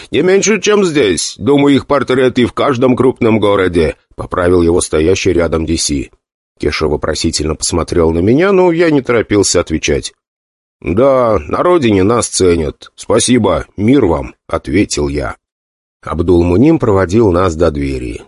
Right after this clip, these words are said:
Тут нужно было сразу дать Кеше понять, как действовать. «Разувайся аккуратно и не показывай подошву», шепнул я ему, стаскивая с себя ботинок. «Эм, а, а почему?» — спросил Петров. «Для арабов и вообще мусульман это оскорбление», —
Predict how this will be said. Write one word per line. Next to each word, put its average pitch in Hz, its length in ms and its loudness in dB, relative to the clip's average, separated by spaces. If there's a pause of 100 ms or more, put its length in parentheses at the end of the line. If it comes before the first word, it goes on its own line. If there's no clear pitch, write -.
Тут 156 220 -2
нужно 139 260 2
было 127 240 2
сразу 127 400 0
дать 110 260 -2
Кеше - 320 -2
понять, 101 400 0
как 110 200 0
действовать. 76 760 -2 (520)
«Разувайся 92 680 0
аккуратно 92 500 0
и 87 140 2
не 123 140 4
показывай 104 540 0
подошву», 85 720 -2
шепнул 80 500 -4
я 80 180 0
ему, 82 200 -2
стаскивая 90 540 0
с - 80 -2
себя 82 240 0
ботинок. 78 580 -4 (440)
«Эм, 87 240 0
а, 92 400 -2
а 98 40 0
почему?» — 107 640 0 (140)
спросил 76 500 -4
Петров. - 500 -6 (340)
«Для 85 300 0
арабов 98 380 0
и 90 40 2
вообще 90 360 0
мусульман 92 560 0
это 95 160 -2
оскорбление», — 90 760 0